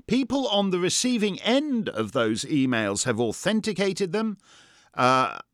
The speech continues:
Hunter gets to hold twenty percent of a Chinese company for himself, with another ten percent for the big guy. And the media pretend that somehow Putin managed to put all this onto a hard drive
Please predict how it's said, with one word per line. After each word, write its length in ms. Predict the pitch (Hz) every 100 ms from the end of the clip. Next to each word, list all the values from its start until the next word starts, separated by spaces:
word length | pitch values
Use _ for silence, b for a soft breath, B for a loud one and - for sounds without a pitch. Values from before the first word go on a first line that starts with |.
| - -
Hunter 300 | 190 185 202
gets 300 | 175 - -
to 140 | 156
hold 280 | 175 170 -
twenty 280 | 202 220 214
percent 420 | 156 - 202 196
of 80 | 151
a 40 |
Chinese 520 | - 180 196 196 180
company 500 | - 196 170 185 185
for 180 | - 175
himself, 760 | 151 139 208 220 214 - - -
with 160 | 131 127
another 400 | 131 190 190 175
ten 320 | - 185 180
percent 400 | 165 - 170 156
for 100 | 156
the 140 | 127
big 300 | 104 208 190
guy. 360 | 214 214 226 220 _ B B B B B
And 260 | 160 180 190
the 60 | 214
media 380 | 277 277 262
pretend 540 | 202 208 220 214 208 196
that 160 | 185
somehow 640 | - 208 208 175 185 190 180 -
Putin 500 | 220 233 233 208 175
managed 500 | 185 196 190 - -
to 80 |
put 240 | - 254 254
all 240 | 240 220
this 340 | 165 185 170 -
onto 440 | 185 214 185 208
a 140 | 180 175
hard 380 | 214 240 185
drive 460 | 117 131 139 143